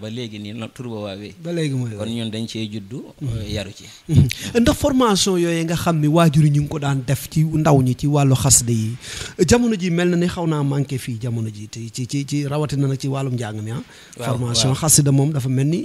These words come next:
Speaker 2: xaw naa manqué.
Speaker 1: Waaw, manqué na lool. Daanaka
Speaker 2: Hmm.
Speaker 1: boo gisee
Speaker 2: Hmm.
Speaker 1: coow yu bari yeeg yi xew di xew.
Speaker 2: Hmm.
Speaker 1: Loolu moo koy indi.
Speaker 2: Mhm.
Speaker 1: Ndax ñi ëpp ci ñi ciy tàbbi si dañ leen a waajalul.
Speaker 2: Mhm.
Speaker 1: Te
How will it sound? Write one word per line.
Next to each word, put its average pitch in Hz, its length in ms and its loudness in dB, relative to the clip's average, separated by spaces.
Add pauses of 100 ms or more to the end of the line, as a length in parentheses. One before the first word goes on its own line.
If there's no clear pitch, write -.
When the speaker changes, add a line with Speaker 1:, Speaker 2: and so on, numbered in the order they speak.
Speaker 2:
xaw 127 180 -6
naa 139 160 -4
manqué. 147 300 -4
Speaker 1:
Waaw, 120 220 2
manqué 120 420 -4
na 110 140 -2
lool. 107 340 -2
Daanaka 120 320 -2
Speaker 2:
Hmm. 117 80 -6
Speaker 1:
boo 127 240 -2
gisee 117 540 -4
Speaker 2:
Hmm. 139 80 -8 (440)
Speaker 1:
coow 117 220 -4
yu 110 220 -4
bari 104 420 -2
yeeg 113 100 -6
yi 123 220 -6
xew 123 260 -8
di 117 100 -8
xew. 104 220 -8 (200)
Speaker 2:
Hmm. 120 260 -10 (320)
Speaker 1:
Loolu 117 300 -4
moo 113 240 -4
koy 101 440 -4 (220)
indi. 95 340 -8 (100)
Speaker 2:
Mhm. 139 200 -8
Speaker 1:
Ndax 110 220 -6
ñi 113 140 -6
ëpp 127 160 -6 (100)
ci 107 280 -8
ñi 110 160 -10
ciy 110 200 -8
tàbbi 98 280 -8
si 92 100 -10
dañ 101 180 -10
leen 110 180 -10
a 107 60 -10
waajalul. 95 440 -12 (220)
Speaker 2:
Mhm. 147 360 -2 (260)
Speaker 1:
Te 101 160 -10